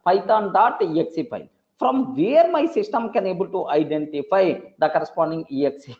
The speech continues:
file, okay? Immediately, my system will search in the path environment variable, right? Okay,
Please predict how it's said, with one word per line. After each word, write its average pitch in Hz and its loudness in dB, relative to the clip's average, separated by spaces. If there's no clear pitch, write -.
file, 113 0
okay? 254 0
Immediately, 170 0
my 240 0
system 214 -4
will 147 -4
search - -2
in 226 0
the 269 4
path 247 -2
environment 147 2
variable, 123 -2
right? 113 -2
Okay, 269 0